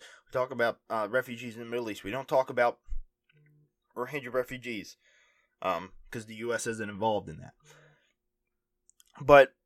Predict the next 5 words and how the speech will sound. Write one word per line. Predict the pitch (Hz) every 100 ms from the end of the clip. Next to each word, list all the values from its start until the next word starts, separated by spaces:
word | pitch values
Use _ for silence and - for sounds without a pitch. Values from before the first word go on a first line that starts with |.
| _ _ _ _ _ _ _ _ _ _ _ _ _ _ _ _ _ _ _ _ _ _ _ _ _ _ _ _ _ _ _ _ 139
these | 175 185
people | - 233 220 175 - _ _ -
aren't | 190 196 - _
terrorists. | - 202 247 151 85 - - - _ _ _ _ _ _ _ _ _ _ _ _ _ _ _ _
Myanmar | 151 208 247 233 208 175